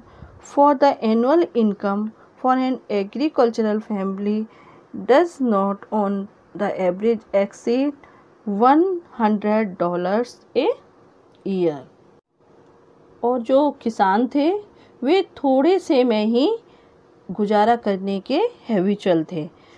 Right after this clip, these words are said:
एक्स्टम्प्ड कहते हैं हैबिचुअल होना, means अभ्यस्त होना, क्योंकि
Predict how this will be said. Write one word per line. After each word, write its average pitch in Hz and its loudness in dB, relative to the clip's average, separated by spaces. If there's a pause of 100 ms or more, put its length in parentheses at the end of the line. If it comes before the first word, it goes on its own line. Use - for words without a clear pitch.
(140)
एक्स्टम्प्ड 294 2
कहते 285 0
हैं 494 -2 (140)
हैबिचुअल 240 2
होना, 285 -2
means 339 0
अभ्यस्त 208 -2
होना, 170 -8 (500)
क्योंकि 339 2